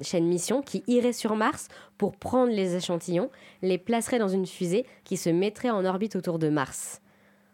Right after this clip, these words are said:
C'est assez ambitieux, c'est-à-dire que déjà on prélève, mais on est, il va falloir quand même, euh, réacheminer, euh, les échantillons. Alors, les, ceux-ci auraient alors rendez-vous avec un orbiteur qui les rapporterait sur Terre.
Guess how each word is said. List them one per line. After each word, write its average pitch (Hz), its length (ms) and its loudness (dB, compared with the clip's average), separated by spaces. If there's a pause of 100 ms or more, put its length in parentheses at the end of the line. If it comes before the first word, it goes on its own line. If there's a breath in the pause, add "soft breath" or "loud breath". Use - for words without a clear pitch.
(140 soft breath)
C'est - 180 -2
assez 170 220 2
ambitieux, 214 400 0
c'est-à-dire 143 280 -4
que 147 40 -4
déjà 196 220 2
on 165 80 2
prélève, 220 480 0
mais 208 60 2
on 160 100 2
est, 143 240 2
il 139 80 -4
va 147 80 -2
falloir 185 280 -2
quand 180 100 -2
même, 202 200 0
euh, 156 140 2
réacheminer, 190 760 0
euh, 180 60 0
les 160 160 0
échantillons. 170 440 -2 (840)
Alors, 156 240 0 (460 loud breath)
les, 170 260 0
ceux-ci 214 480 0
auraient 185 280 2
alors 175 260 2
rendez-vous 185 340 0
avec 160 240 0
un 147 160 2
orbiteur 190 540 0
qui 156 140 -4
les 135 100 -2
rapporterait 196 540 -2
sur - 220 -4
Terre. - 300 -8